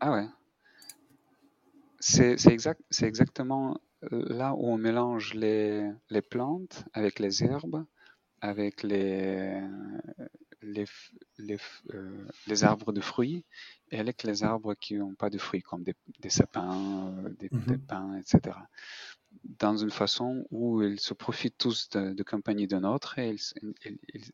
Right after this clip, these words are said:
Speaker 1: ils, ils communiquent, ils aident un autre, et cetera. Et f-, et au final, ça donne que, euh, n'importe ce que tu regardes, après la, la récolte de n'importe, n'importe quel côté, il est vraiment la meilleure que tu pourrais avoir sans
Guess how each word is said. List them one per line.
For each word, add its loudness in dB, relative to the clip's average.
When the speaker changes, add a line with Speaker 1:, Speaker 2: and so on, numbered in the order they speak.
Speaker 1:
ils, -14
ils -8
communiquent, 0
ils 0
aident 2
un 2
autre, -2
et -4
cetera. -6
Et -4
f-, -6
et 0
au -2
final, 0
ça 2
donne 2
que, 0
euh, -8
n'importe -4
ce -6
que -10
tu -4
regardes, 2
après -4
la, -4
la 2
récolte 0
de -2
n'importe, -2
n'importe -8
quel -4
côté, 0
il -2
est -2
vraiment -6
la 10
meilleure 4
que -10
tu -8
pourrais -6
avoir -2
sans -2